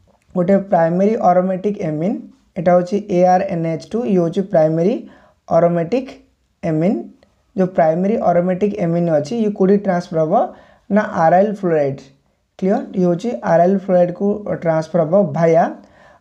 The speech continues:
ଅ, ଭାୟାରେ କିଏ ରହିବ? ନା, ଭାୟା ଏ ଡାଏଜୋନିୟମ ଟେଟ୍ରାଫ୍ଲୋରୋବୋରେଟ୍। ଏଟାକୁ କହୁଛନ୍ତି ଡାଏଜୋନିୟମ ଟେଟ୍ରାଫ୍ଲୋରୋବୋରେଟ୍ ଇଣ୍ଟରମିଡ଼ିଏଟ୍। କ୍ଲିୟର? ଡାଏଜୋନିୟମ, ଡାଏଜୋନିୟମ ଟେ-,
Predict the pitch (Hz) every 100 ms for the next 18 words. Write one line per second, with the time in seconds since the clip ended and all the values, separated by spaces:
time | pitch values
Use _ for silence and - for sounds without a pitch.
0 | - 156 151 147 175 185 196 190 196 190
1 | - 202 190 185 180 294 330 190 233 214
2 | 175 165 240 - - _ _ - 170 165
3 | 170 190 190 214 220 277 359 _ _ _
4 | _ _ - 185 175 - 208 262 285 202
5 | 175 233 165 156 147 143 - - 170 175
6 | 165 170 170 175 170 151 151 175 170 165
7 | 165 233 320 165 143 185 240 - - _
8 | _ _ - 160 196 370 - _ - 185
9 | 170 220 - 190 175 175 156 139 135 135
10 | - _ _ - 185 220 294 - _ 185
11 | 160 170 180 170 156 226 359 - _ _
12 | _ _ - 170 165 165 202 262 185 160